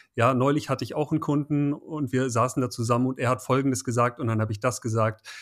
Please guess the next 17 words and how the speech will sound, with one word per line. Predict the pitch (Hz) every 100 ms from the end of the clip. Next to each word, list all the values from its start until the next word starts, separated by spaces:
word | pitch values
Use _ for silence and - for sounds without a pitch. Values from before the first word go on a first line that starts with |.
| - _
und | 120 110
so | 104
weiter | 104 107
und | 104
so | 104
fort. | - 151 160
Und | 120
du | 110
bist | 120 -
sofort | 120 - 117 -
in | 131 135
dieser | 135 120
Situation | 110 110 113 101 - 113 113 104 - _ _ _ -
und | 101 98 - -
das | 104
ist | 110
natürlich | 107 101 107 101